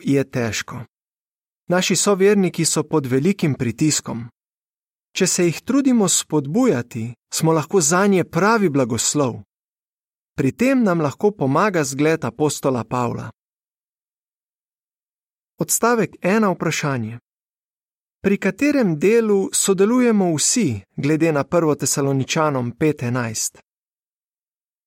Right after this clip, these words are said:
Ali je tvoja občina že kdaj gradila ali obnavljala kraljestveno dvorano? Potem se zagotovo spomniš prvega shoda v novih prostorih. Jehovu si bil zelo hvaležen.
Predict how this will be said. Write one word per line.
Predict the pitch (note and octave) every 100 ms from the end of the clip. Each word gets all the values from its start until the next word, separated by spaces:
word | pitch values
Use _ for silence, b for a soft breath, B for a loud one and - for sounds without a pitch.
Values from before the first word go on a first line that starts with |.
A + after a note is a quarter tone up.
| _ _ _ _ _
Ali | F3+ C4
je | B3+
tvoja | - G3 A3+
občina | - F#3 G#3 - A3 F#3
že | E3+
kdaj | D3+ D3+ F3+
gradila | E3+ D#3 C#3+ G#3 F#3+ B2+ -
ali | D3 D3
obnavljala | C3 C3 D3+ G#3 G3 F3+
kraljestveno | - C3+ C3+ F#3+ - F#3 D#3+
dvorano? | B2 A#2+ C3+ F#3+ B2 A2 _ _ _ _ _ _ _ _
Potem | - B2 D#3+ F3
se | -
zagotovo | C3+ D3 C#3+ F#3 G#3+ G#3+
spomniš | - - F#3+ G3+ G#3 F#3 D#3 -
prvega | - G#3 F#3 D3 C#3+
shoda | - D#3 D#3+ D3
v | C3
novih | C3+ D3 C#3 -
prostorih. | - B2 - C#3 C3 A2+ - - _ _ _ _ _ _ _ _ _ -
Jehovu | E3+ D#3+ A#3 B3 A3
si | - A3+
bil | A3
zelo | G#3 D3 D3 D#3 F#3+
hvaležen. | F3 C#3 C3 C#3+ C#3+ A#2 A#2+